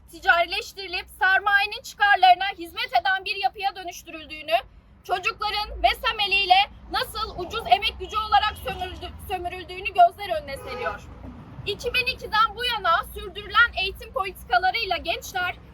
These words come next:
beceri geliştirmekten uzak ve bilim dışı içeriklerle kuşatılmış, kapitalistlerin ucuz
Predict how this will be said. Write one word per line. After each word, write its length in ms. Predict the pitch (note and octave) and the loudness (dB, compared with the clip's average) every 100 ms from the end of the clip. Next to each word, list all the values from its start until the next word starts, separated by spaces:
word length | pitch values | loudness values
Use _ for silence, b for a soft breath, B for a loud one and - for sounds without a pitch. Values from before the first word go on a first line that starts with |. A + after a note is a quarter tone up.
| - | -6
beceri 360 | F4 F#4+ G#4 A#4 | -4 -2 -2 0
geliştirmekten 840 | A4 G#4 - F#4+ F4+ F#4 - G#4 G#4 E4 | -2 -2 -8 -8 -4 -4 0 2 4 2
uzak 340 | D#4+ E4+ F#4 - | 4 4 4 -4
ve 160 | F4+ G4+ | -6 -2
bilim 280 | G4+ A4 G#4+ | -2 -2 -4
dışı 180 | F#4+ G#4+ | -2 -4
içeriklerle 760 | F4+ F4+ F#4 G4 G#4 F#4 F4 | -2 -4 0 4 4 8 6
kuşatılmış, 640 | - F#4+ F#4 F#4 E4+ E4 A4 - - - - - | 4 -10 -8 -6 2 4 2 -8 -20 -20 -2 4
kapitalistlerin 880 | F#4 - A4 G#4 - G#4 G#4+ A#4 - | 4 2 -6 -6 -8 -6 -4 -4 -6
ucuz 300 | F#4 F4 A4+ | -10 -4 -4